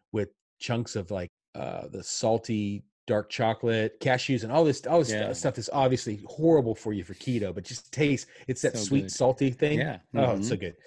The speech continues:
Speaker 1: And I would have it. I think, "Oh, well, every once in a while, if I just eat, eat, eat a little pinch of this or whatever, whatever." Right.
Speaker 2: Well, the
Speaker 1: You
Speaker 2: thing is
Speaker 1: open
Speaker 2: that
Speaker 1: that,
Speaker 2: that's gonna
Speaker 1: man.
Speaker 2: get the hypoglycemia going, which is going to make you hungrier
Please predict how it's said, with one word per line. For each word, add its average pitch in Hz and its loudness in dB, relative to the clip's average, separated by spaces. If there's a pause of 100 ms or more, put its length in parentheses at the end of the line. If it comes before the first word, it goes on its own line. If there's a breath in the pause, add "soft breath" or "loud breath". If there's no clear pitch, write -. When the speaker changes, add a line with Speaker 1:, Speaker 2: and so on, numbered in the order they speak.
Speaker 1:
And 120 0
I 104 0
would 117 4
have 143 2
it. 104 0
I 90 -8
think, - -10
"Oh, 151 -2
well, 190 0
every 190 2
once 185 0
in - -18
a 147 2
while, 131 2
if 120 -4
I 117 0
just 123 -4
eat, 127 -4 (100)
eat, 120 -12 (160)
eat 127 -8
a - -10
little 107 -8 (200)
pinch 127 -2
of 104 -6
this 107 -4
or 107 -6
whatever, 104 -2
whatever." 101 -4 (460)
Right. 90 -6 (420)
Speaker 2:
Well, 113 -4
the 151 4
Speaker 1:
You 151 6
Speaker 2:
thing 147 8
is 127 6
Speaker 1:
open - 2
Speaker 2:
that 123 4
Speaker 1:
that, - -
Speaker 2:
that's 117 2
gonna 113 2
Speaker 1:
man. - -
Speaker 2:
get 117 2
the 107 0
hypoglycemia 104 0
going, 92 -2
which 95 -2
is 98 -2
going 95 -2
to - -6
make 98 -2
you 95 0
hungrier 110 2